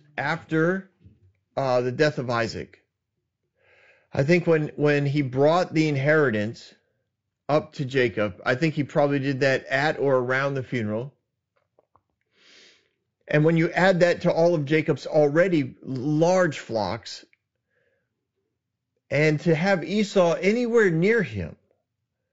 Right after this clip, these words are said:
this was gonna cause problems. This was gonna cause a, uh, a shortage of good food and, and water for all their flocks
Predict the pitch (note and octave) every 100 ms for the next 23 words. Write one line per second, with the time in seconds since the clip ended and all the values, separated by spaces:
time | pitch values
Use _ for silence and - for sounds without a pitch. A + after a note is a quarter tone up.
0 | - _ D3+ F3 - E3+ F3 E3 - -
1 | D3+ D3+ C3 - - F#3+ F#3 F#2+ - -
2 | - - - C#3+ E3 E3+ - D#3+ D3+ -
3 | D3+ D3+ C#3 _ _ _ _ _ _ -
4 | C3 B2+ A#2+ A#2 A2 - B2 A#2 - F#3
5 | F#3+ A#2 F#2 - - _ _ _ _ _
6 | _ _ - C3 A2+ C#3 D#3 - E3 D#3
7 | C3 G2 A#2+ B2 A#2+ - B2 A#2 A#2 C#3+
8 | C#3+ A2 G2+ B2+ C3 B2 A#2+ - C#3 G2
9 | F2+